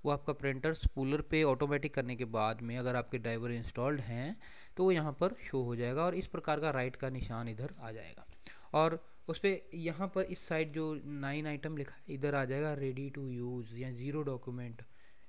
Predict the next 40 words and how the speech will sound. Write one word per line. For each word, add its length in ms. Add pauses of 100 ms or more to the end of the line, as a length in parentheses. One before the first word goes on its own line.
ऐसा 160
लिख 160
के 120
आ 300
जाए। 100 (1000)
तो 60
इसको 180
करते 220
हैं 100
क्रॉस 360 (1000)
और 540 (1000)
आज 180
का 120
वीडियो 340
तो 260
यहीं 220
समाप्त 420
होता 140
है 60
स्प्रिंट 400
स्पूलर 360
पे। 180 (460)
अगर 160
वीडियो 380
समझ 260
में 160
आया 240
तो 240
बहुत-बहुत 520 (280)
धन्यवाद 380
उसके 240
लिए, 140
और 140
आप 180 (180)
सब्सक्राइब 680
जरूर 160
कर 100
दीजिए 260
चैनल 300
को, 180